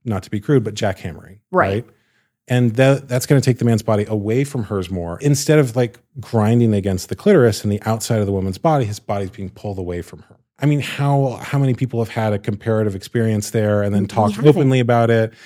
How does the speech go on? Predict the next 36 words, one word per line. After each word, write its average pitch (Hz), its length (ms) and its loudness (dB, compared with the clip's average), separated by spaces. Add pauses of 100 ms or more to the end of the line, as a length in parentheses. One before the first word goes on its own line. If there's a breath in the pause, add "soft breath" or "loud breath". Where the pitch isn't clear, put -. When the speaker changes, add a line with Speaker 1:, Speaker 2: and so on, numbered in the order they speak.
(140)
Speaker 1:
Yeah, 175 120 0
I - 20 2
mean, 185 140 6
like, 160 200 2
even 202 220 2
the 180 100 6
ability 127 340 2
to 104 60 -2
have 104 220 -2
that 107 160 -2
kind 110 160 0
of 101 60 0
an 95 140 -2
open 98 240 -4
conversation 101 580 -4
around 95 200 -4
sexuality 110 680 -2
is 107 160 -4
not 101 320 -2
something 95 300 -6
that's 95 200 -6
existed 90 400 -10
until 92 320 -8
the, 101 100 -16
you 110 140 -8
know, 90 120 -6
recent 98 420 -6
history. - 460 -12
Speaker 2:
I 277 60 2
mean, 269 100 6
there 277 100 6
are 269 60 6
people 285 300 0
listening 262 320 0
to 208 60 2
this, 196 200 0